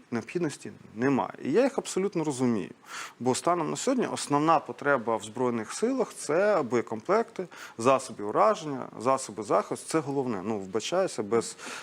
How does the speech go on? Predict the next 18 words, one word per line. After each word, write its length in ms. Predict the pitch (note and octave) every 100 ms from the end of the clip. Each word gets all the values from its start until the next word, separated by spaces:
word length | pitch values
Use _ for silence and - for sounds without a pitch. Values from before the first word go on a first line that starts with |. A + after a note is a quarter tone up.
| - G#2
е, 40 |
артилерії 840 | A2 G#2+ G2 - B2 - A#2+ D#3 A#2+
ми 100 | G#2+
воювати 480 | G#2 G#2+ G#2+ G#2+ A2
ніяк 220 | C3+ A#2+ -
не 60 | F2+ F#2+
зможемо, 280 | - G#2 G2
скільки 340 | - D3 D#3
б 40 | C3+
у 40 |
нас 240 | A#2+ A#2 A#2
людей 180 | A#2
не 80 | A#2+
було. 220 | B2 - -
І 60 | -
це 200 | - D#3+
є 140 | D#3 -
набальш-, 440 | B2 G#2+ C3+ -